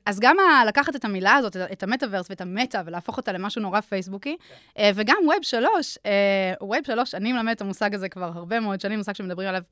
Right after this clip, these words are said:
Speaker 1: למעלה מעשור, והוא בכלל, אפשר לקשר אותו לעולמות של ה-, אמ, אקס אר, של המציאות המורחבת, אבל הוא לא מגיע משם, הוא בכלל דווקא יותר נוגע ל-,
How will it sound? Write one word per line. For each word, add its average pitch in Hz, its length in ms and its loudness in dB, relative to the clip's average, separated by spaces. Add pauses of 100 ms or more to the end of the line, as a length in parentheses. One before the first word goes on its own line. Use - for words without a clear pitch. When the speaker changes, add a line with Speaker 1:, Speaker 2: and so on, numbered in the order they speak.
(160)
Speaker 1:
למעלה 185 340 -2
מעשור, 247 440 -2 (420)
והוא 180 200 -4
בכלל, 226 220 -2 (120)
אפשר 220 200 -2
לקשר 208 360 -6
אותו 202 240 -6
לעולמות 165 420 -8
של 170 200 -10
ה-, 156 280 -10 (400)
אמ, 165 380 -10 (560)
אקס 208 220 -4
אר, 202 200 6
של 175 140 -8
המציאות 180 360 -6
המורחבת, 185 520 -4
אבל 175 240 -4
הוא 185 180 -6
לא 220 80 2
מגיע 214 260 0
משם, 202 240 -4
הוא 208 100 -2
בכלל 214 260 -2
דווקא 220 260 -4
יותר 220 240 -4
נוגע 208 280 -2
ל-, 180 180 -2